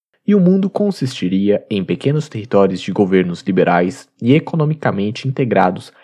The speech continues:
através do livre comércio e de uma moeda mercadoria, como ouro. Seria um mundo inédito de prosperidade,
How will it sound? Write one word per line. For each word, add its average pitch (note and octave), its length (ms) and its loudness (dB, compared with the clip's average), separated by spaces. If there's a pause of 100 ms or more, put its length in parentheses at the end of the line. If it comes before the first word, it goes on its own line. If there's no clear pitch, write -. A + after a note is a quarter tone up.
(120)
através A2+ 540 2
do F#2 140 0
livre G#2 260 -2
comércio D3+ 580 -2 (280)
e F3 40 -2
de E3+ 80 0
uma F3 140 4
moeda G2 340 2
mercadoria, G2 840 0 (320)
como F2 240 0
ouro. A#2 420 2 (640)
Seria F3+ 640 -4 (260)
um C3+ 120 2
mundo D#3 280 4
inédito C#3 640 2
de G2+ 120 -4
prosperidade, F#2+ 960 -2